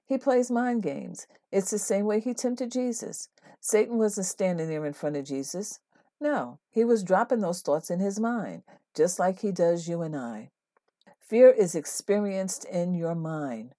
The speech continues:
but Jesus said that he has given you, has given you, has given you. That means you already have it.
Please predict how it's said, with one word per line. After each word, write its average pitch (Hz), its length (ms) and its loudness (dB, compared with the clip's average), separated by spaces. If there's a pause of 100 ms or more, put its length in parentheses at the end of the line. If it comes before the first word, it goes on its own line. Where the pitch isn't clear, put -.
but 160 140 0
Jesus 190 440 -4
said 170 200 -2
that 165 160 2
he 180 140 -6
has 160 160 -4
given 190 400 -2
you, 135 220 -10 (260)
has 202 420 0
given 185 380 -2
you, 110 280 -10 (540)
has 180 840 0 (260)
given 175 540 -2
you. 143 420 -6 (460)
That 214 200 4
means 214 280 2
you 214 120 2
already 196 340 2
have 196 340 -2
it. - 180 -8